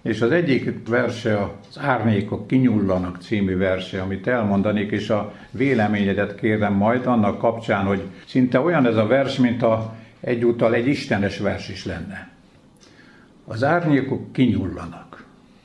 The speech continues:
a csillagok kigyullanak, fellobognak a lángok, és megbonthatatlan rendszerint,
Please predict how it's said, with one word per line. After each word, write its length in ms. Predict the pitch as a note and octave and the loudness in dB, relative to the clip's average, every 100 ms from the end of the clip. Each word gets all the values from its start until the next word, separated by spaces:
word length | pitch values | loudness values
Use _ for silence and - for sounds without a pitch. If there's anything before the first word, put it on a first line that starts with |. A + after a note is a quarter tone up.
| _ | _
a 120 | - A2 | -14 -8
csillagok 580 | - C#3+ C3 A2 A2 | 0 2 2 0 -4
kigyullanak, 840 | - C3+ C#3 C#3 C3+ C3 B2+ - - - - - - | -2 -2 0 0 2 2 0 -4 -16 -20 -20 -20 -12
fellobognak 760 | - D3+ C3+ B2 A2 G#2+ G#2 | -2 0 2 2 2 0 0
a 60 | F#2+ | 0
lángok, 640 | G2 F2+ D2+ - - - - _ _ - - - - | -2 -4 -8 -12 -18 -20 -20 _ _ -20 -20 -20 -20
és 140 | - - | -14 -2
megbonthatatlan 1200 | C#3+ D3 C#3+ C3 - A#2+ A2 A2 - G#2+ G2 F2+ | -2 0 2 2 2 0 0 -2 -4 -2 -2 -2
rendszerint, 960 | A2+ B2+ B2+ - A2 A2 G#2 G2+ - | 0 0 0 -4 -4 -2 -2 -4 -12